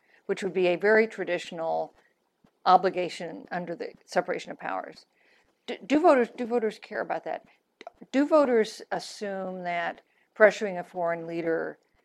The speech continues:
to get involved in our election is something that happens all the time? It's just now we know about it, which is part of the White House argument. Um, I'm, I'm, I, I think it is not standard practice. I think it is very unusual. Um, but what do, and do voters care about that? Like,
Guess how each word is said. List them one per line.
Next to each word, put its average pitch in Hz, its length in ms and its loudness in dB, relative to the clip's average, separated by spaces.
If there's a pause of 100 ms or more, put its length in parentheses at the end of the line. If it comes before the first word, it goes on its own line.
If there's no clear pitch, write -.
(280)
to 180 240 -2
get 180 160 2
involved 165 320 0
in 170 60 -10
our 165 100 -2
election 165 400 -2
is 160 100 -10
something 170 240 -8
that 165 80 -12
happens 170 320 -2
all 165 100 -4
the - 60 -16
time? 165 400 -8
It's 156 100 -14
just - 200 -10
now 185 140 -6
we - 100 -10
know - 140 -10
about - 260 -8
it, - 80 -10 (180)
which 175 200 -8
is 170 120 -8 (220)
part 175 180 4
of 170 60 -4
the 165 60 -8
White 165 200 4
House 151 180 -4
argument. - 460 -12 (560)
Um, 175 200 -8
I'm, 214 280 0
I'm, 214 200 2 (580)
I, 214 220 6
I 220 100 10
think 233 160 0
it 208 80 2
is 180 160 -6
not 196 340 -4
standard 180 360 -10
practice. - 340 -8
I 170 60 -10
think 160 160 -16
it 151 40 -16
is 165 120 -16
very 165 200 -6
unusual. 175 540 -10 (540)
Um, 165 340 -6 (680)
but 175 320 8 (560)
what 254 160 4
do, 214 200 0
and 202 140 -2
do 208 60 6
voters 247 340 2
care 247 280 -8
about 190 240 -4
that? - 140 -4
Like, 175 180 -6